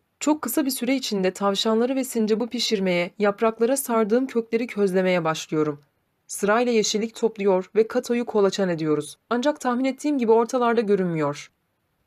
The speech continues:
Yemek pişince büyük kısmını paketleyip çantaya dolduruyorum. İkimiz de elimize birer tavşan bacağı alıp yürümeye başlıyoruz.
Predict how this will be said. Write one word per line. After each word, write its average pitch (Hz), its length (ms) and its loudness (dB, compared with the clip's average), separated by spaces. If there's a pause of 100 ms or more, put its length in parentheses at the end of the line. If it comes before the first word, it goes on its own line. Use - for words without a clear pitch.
(400)
Yemek 240 320 4
pişince 262 460 0
büyük 262 220 2
kısmını 240 380 0
paketleyip 226 540 0
çantaya 202 460 2
dolduruyorum. 156 640 0 (260)
İkimiz 226 380 0
de 240 60 6
elimize 208 400 4
birer 208 280 2
tavşan 226 440 -2
bacağı 202 280 2
alıp 208 280 -2
yürümeye 180 400 0
başlıyoruz. 160 680 -4